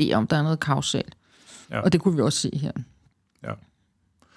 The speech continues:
Speaker 2: Men det, det er meget interessant, det der, altså det der med, at steroider, det skubber, eller androgener skubber fedt fra huden ind
Speaker 1: Ja,
Speaker 2: mod det
Speaker 1: ja.
Speaker 2: viscerale. Altså.
Speaker 1: Og man kan også se det, altså, at mænd,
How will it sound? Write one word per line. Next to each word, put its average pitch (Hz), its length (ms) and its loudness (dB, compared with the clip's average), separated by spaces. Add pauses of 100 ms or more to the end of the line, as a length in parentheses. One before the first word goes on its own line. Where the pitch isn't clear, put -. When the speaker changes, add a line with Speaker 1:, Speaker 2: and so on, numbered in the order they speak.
(240)
Speaker 2:
Men 120 100 -8
det, 117 240 -2
det - 60 -14
er 117 60 -4
meget 120 140 0
interessant, 113 480 -8
det 110 80 -10
der, 104 160 -2
altså 110 160 -8
det 110 120 -4
der 110 60 -2
med, 110 80 -4
at 107 60 -6
steroider, 110 380 -6
det 110 120 -8
skubber, 101 400 -4 (600)
eller 101 140 -8
androgener 98 640 -4
skubber 87 600 -4 (260)
fedt - 300 -6 (180)
fra 92 180 -4
huden 90 340 -6 (200)
ind - 100 2
Speaker 1:
Ja, 139 120 4
Speaker 2:
mod 90 80 -8
det 87 60 -6
Speaker 1:
ja. 82 40 -8
Speaker 2:
viscerale. 92 460 -2 (160)
Altså. 98 180 -8 (140)
Speaker 1:
Og 185 100 2
man 180 120 2
kan 196 120 2
også 202 180 2
se 240 200 0
det, 247 80 2
altså, 196 220 0
at 185 180 2
mænd, 220 200 0